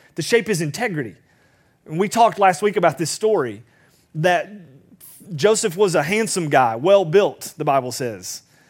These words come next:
And so Potiphar's wife started coming on to him.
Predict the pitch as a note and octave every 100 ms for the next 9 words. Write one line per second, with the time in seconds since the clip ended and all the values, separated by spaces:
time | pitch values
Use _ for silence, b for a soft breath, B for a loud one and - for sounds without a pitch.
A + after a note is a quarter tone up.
0 | b b D#3+ E3+ G#3+ F#3+ F3 F3 G#3 A#3
1 | G3+ F#3 D3+ D3+ F3+ G3 D3+ - G3 D#3+
2 | F3+ D#3+ D#3+ E3 C3+ G2+